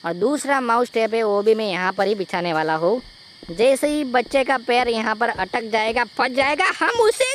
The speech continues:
म-, मारेंगे नहीं, मतलब पकड़ लेंगे यार। उससे हमें squad game play कराना है। हाँ,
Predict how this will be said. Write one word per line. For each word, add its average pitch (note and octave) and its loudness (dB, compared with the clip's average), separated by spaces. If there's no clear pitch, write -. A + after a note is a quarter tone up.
म-, A4 -6
मारेंगे A#3 0
नहीं, B3 0
मतलब A#3+ -2
पकड़ G#3+ -2
लेंगे D3+ -2
यार। A3 -2
उससे C4+ -2
हमें C4 0
squad C4+ 0
game C#4 -2
play B3+ 0
कराना A3 -2
है। C#3 -6
हाँ, D3 0